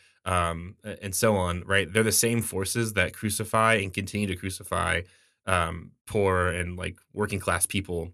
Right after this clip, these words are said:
even, even now, right? So that's the big important piece of this. I guess that's, like, maybe the place to start. Um, it's not like, <laughs> it's not that Jesus, like, is sacrificing himself, but it's, like, that the larger systemic or structural sins of the world are what are, are killing Jesus and killing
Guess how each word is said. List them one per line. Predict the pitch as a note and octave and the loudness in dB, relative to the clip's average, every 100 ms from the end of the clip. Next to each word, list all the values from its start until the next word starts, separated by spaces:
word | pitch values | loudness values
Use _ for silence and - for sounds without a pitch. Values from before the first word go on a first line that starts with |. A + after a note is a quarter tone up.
| - | -10
even, | - G#2 F#2+ F2+ | -4 -2 -2 -4
even | A2+ G2+ F#2 | -2 0 0
now, | F2 - - - | -2 -8 -10 -2
right? | G2+ G2 | 0 2
So | - | 4
that's | C3+ - | 4 6
the | G3 | 6
big | A2 G2+ G2+ - | 4 2 2 -2
important | G#2 G#2+ G2 G2+ | -6 -4 -4 -6
piece | - G#2 | -6 -4
of | E3 | -2
this. | E3 F3 - | 0 0 2
I | |
guess | A2 | 2
that's, | D#3+ - | 4 2
like, | F#2+ | 0
maybe | G2+ G2 | -2 -6
the | |
place | F#2 A2+ - | -4 -2 -2
to | |
start. | F#2 F#2+ F2+ F2 - - - _ _ | -2 0 0 -2 -12 -20 -20 _ _
Um, | F#2+ F#2+ F2 F2 | 2 4 2 0
it's | G#2 | 0
not | D3 C#3 B2 | 4 4 4
like, | G#2 F#2+ F2 - _ - | 2 2 -2 -14 _ -12
<laughs> | - F#3 | -6 2
it's | B2+ | 4
not | E3 | 6
that | B2+ | 6
Jesus, | B2 B2 G#2+ | 4 2 4
like, | G2 F#2 | 2 0
is | F#2+ - | -2 0
sacrificing | G2 - B2 B2+ B2+ | 0 0 2 2 4
himself, | C3 C3 C#3+ C#3 | 0 2 2 2
but | G#2+ | 0
it's, | G#2 | 2
like, | G2 F#2 | 2 0
that | G2 - _ - | -4 -6 _ -2
the | G#2+ | 4
larger | A2+ A2 | 6 6
systemic | G#2 G#2 - G2+ G#2+ | 4 2 4 4 4
or | G#2 | 2
structural | F#2+ G2+ F#2 G#2+ | 0 0 0 0
sins | F#2 G#2+ G#2 | 0 2 0
of | F#2 | -2
the | |
world | F2 F#2+ G2+ | -2 0 0
are | F#2+ | -2
what | G2 F2+ - | -2 -4 -2
are, | G2 - | -6 -4
are | F#2 | -10
killing | F2+ - A2 G#2+ | -4 0 2 2
Jesus | G#2 G#2 G#2+ G2+ | 0 -2 -4 -6
and | G2+ | -10
killing | G2 G2 F#2 F2+ F2+ | -4 -2 0 0 -2